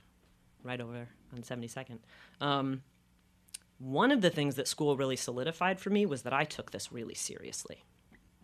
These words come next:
and that when other people didn't take it seriously and it felt like they were wasting my time and their time, it was really frustrating for me and really clarifying. Um,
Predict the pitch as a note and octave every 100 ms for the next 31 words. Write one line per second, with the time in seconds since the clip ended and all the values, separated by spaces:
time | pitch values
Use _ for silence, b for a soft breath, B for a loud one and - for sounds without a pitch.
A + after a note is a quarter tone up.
0 | - B B B - C#3+ C3+ A#2+ B2+ B2
1 | - _ - B2+ C#3 D#3 D#3+ - D3 C#3
2 | B2+ C3+ - B2 B2 - C3 B2 - B2
3 | A#2+ A#2+ A#2 A#2 C3+ A#2 A#2 A#2 A#2 A2+
4 | A2+ - A#2 A#2 A2+ - A#2 A2+ B2 B2
5 | G#2+ A2+ C3 - E3+ G3 - A#2 A#2+ A#2
6 | B2+ D#3 C#3+ A2+ - - - - A2+ -
7 | - G2+ - B G3+ F#3+ E3 - A3+ E3+
8 | - A2 - - B B B - D3+ D3
9 | C#3 C3+